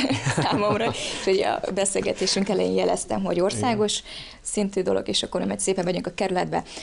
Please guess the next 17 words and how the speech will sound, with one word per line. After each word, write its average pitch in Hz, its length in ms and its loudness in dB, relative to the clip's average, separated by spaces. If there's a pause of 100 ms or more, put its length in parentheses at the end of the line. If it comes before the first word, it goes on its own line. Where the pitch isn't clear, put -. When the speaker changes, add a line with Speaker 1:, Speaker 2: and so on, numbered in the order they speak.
(160)
Speaker 1:
Az - 200 -2
egyes 214 360 2
villamos 170 540 2
átvezetése - 720 -4
Budára. - 680 -4 (720)
Ez 185 180 -4
Speaker 2:
Igen. 98 180 0 (960)
Speaker 1:
megvalósul? 190 640 -2 (520)
Speaker 2:
Hát - 180 -6
ezt, - 240 -4
ö, 98 160 2 (640)
megfogalmaztuk 104 840 -2
igényként, 117 600 0
az 101 120 -2
emberek 92 340 0
ezt - 160 -6
akarták. 127 580 -2